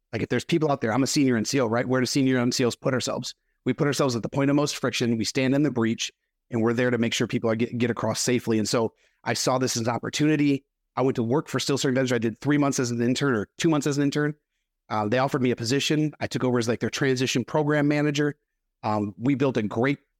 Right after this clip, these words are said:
transition program that actually took them from just outside of Fort Benning to across the country. Um, and it, it was an incredible experience.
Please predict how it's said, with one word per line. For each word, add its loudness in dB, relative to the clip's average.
transition -2
program 0
that 2
actually 0
took -4
them 0
from 0
just -2
outside -2
of -4
Fort 0
Benning 2
to 0
across -4
the -6
country. 0
Um, 0
and 2
it, 0
it 0
was 0
an 4
incredible 0
experience. -2